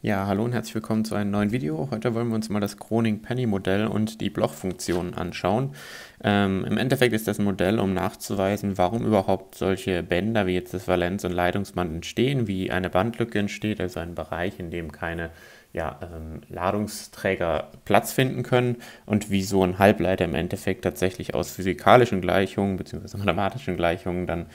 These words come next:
im Physikalischen herleitbar ist, also warum ein Halbleiter überhaupt entsteht in einem solchen Kristallstruktur, ähm, Format, wie wir es eben kennen bei zum Beispiel Silizium.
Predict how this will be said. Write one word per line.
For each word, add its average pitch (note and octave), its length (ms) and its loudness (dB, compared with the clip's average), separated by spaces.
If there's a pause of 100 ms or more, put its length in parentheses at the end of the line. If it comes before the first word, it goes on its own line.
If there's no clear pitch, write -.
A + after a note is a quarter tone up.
(240)
im - 100 -4
Physikalischen F2+ 720 -2
herleitbar F2+ 600 0
ist, - 200 -4
also E2 260 -6
warum F2+ 360 2
ein E2 240 -4
Halbleiter F2 440 -2
überhaupt F2+ 340 -4
entsteht G#2+ 460 2
in - 120 -2
einem E2+ 240 -4
solchen F2 360 -2
Kristallstruktur, F2+ 1080 -2 (440)
ähm, F2+ 260 4
Format, F2 440 2
wie E2+ 120 -2
wir E2 80 0
es - 100 -6
eben D2 280 -4
kennen E2+ 380 -6
bei D#2 160 0
zum - 180 -4
Beispiel A#2+ 320 4
Silizium. E2 580 -6